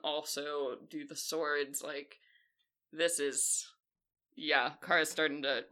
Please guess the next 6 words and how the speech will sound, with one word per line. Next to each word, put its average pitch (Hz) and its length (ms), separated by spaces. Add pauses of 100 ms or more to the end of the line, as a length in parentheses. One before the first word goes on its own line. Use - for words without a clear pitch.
to 160 140
feel 151 320
it. 143 160 (1160)
And 180 180
then, 180 240
uh, 165 320